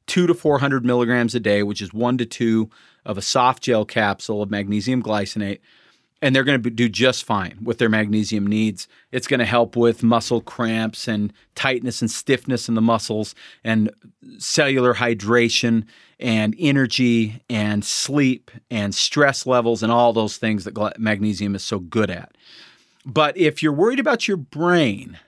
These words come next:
which, as you know, if you listen to this show on a regular basis, I am very worried about my brain due to some family history of, uh, dementia and Parkinson's and things like that,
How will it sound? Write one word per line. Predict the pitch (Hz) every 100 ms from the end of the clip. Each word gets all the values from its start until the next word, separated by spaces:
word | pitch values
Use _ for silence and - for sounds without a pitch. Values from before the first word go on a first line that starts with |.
| _ _ _ _ _
which, | 120 127 120
as | 131 123 127
you | 165
know, | 156 127 131 139
if | 113 -
you | 110
listen | 123 139 131
to |
this | 131 143
show | - 117 110
on | 107
a |
regular | 107 107 107
basis, | 101 104 - 110 -
I | 127 123 131
am | - 131 120 101 101
very | 110 117
worried | 120 107 107
about | 104 107
my | 117
brain | 107 180 139 98
due | 110 113
to |
some | 107 117
family | - 98 104
history | 110 170 - 113 95 - - _ -
of, | 107 104 101 92 110
uh, | 110 104
dementia | 107 120 113 - 110 101
and | 101 92 _
Parkinson's | - 131 120 104 107 95
and | 98
things | 101 92
like | 104 -
that, | 147 110